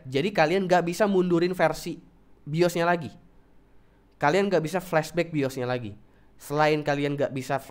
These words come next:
eh, downgrade C P U ke tiga ribu series, dua ribu series, atau seribu series, itu kalian nggak bisa flashback biosnya ke versi yang lama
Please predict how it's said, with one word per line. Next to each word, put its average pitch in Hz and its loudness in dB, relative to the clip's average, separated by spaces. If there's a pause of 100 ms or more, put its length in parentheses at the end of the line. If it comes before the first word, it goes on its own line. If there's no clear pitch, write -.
(120)
eh, 127 -2 (240)
downgrade 131 -2
C 131 -6
P 156 -8
U 120 -8
ke 127 -10
tiga 127 -2
ribu 120 -4
series, 127 -4
dua 120 -4
ribu 113 -10
series, 135 -4 (560)
atau 120 -2
seribu 117 -6
series, 143 -2 (1400)
itu 208 0
kalian 170 0
nggak 143 0
bisa 175 -6
flashback 160 -4
biosnya 135 -6
ke 156 -8
versi 151 -4
yang 131 -2
lama 135 -4